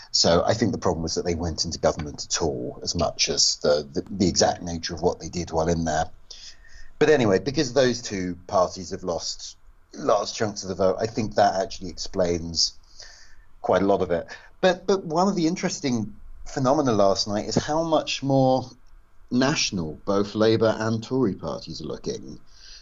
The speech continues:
The Tories, I mean, Labour won a few seats back in Scotland, but the Tories won, uh, twelve, I think. It was a significant number anyway. Um,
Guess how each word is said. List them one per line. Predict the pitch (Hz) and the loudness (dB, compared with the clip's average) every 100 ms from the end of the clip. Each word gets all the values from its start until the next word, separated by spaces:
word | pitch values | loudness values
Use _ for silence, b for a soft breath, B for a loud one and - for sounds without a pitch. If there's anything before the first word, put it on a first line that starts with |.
| b | b
The | 95 | -6
Tories, | - 113 104 104 101 107 - | 2 6 8 8 6 4 2
I | 104 | 4
mean, | 90 | 6
Labour | 92 95 | 4 4
won | 87 | 2
a | 87 | 2
few | - 160 | 2 4
seats | - 175 - | 4 2 0
back | 147 - | 0 2
in | 160 | 0
Scotland, | - 175 147 170 185 185 B B - | 2 2 4 4 4 2 B B -2
but | 139 104 | 0 2
the | |
Tories | 104 113 120 107 | 0 0 2 0
won, | 98 101 101 98 | -2 0 0 -2
uh, | 85 95 95 92 85 69 - - - - - | -6 -4 -2 0 -2 -6 -14 -20 -20 -18 -14
twelve, | - 85 87 175 202 | -6 0 4 4 4
I | 175 | 4
think. | 185 208 | 4 6
It | |
was | 120 95 | 4 4
a | |
significant | - 123 131 - 101 | 0 2 0 2 2
number | 107 113 87 | 4 4 4
anyway. | 107 90 71 104 - B B B B B | 4 0 -2 -4 -4 B B B B B
Um, | 117 110 110 107 | 2 4 4 0